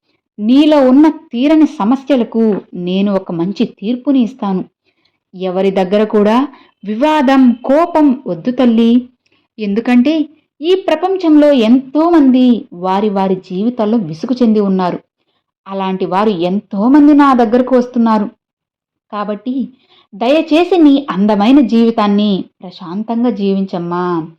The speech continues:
గందరగోళంలోకి చేసుకోకు. ఎలాంటి కష్టాన్నైనా ఎదిరించి పోరాడు. నీకు తోడుగా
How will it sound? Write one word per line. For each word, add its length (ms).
గందరగోళంలోకి 1000
చేసుకోకు. 680
ఎలాంటి 420
కష్టాన్నైనా 960
ఎదిరించి 440
పోరాడు. 500
నీకు 280
తోడుగా 680